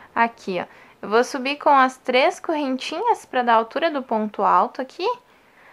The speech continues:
Aí, eu vou fazer duas correntinhas pra ser de distanciamento aqui no meu intervalo.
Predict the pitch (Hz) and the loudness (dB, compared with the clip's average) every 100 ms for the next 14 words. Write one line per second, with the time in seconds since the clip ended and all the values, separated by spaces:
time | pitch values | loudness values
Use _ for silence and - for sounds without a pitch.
0 | - - - 247 247 254 247 247 254 247 | -20 -20 -2 2 4 4 2 0 0 0
1 | 226 247 330 349 - 269 262 254 - 262 | -2 0 0 -2 -2 -2 -2 -4 -4 -4
2 | 254 - - 226 240 226 226 220 247 - | -4 -4 -6 -4 -4 -4 -6 -6 -6 -6
3 | 269 269 233 208 226 330 - 254 226 214 | -6 -2 -2 0 -2 -4 -10 -10 -6 -4
4 | 202 208 196 196 180 180 190 285 | -6 -6 -10 -8 -6 -4 -4 -4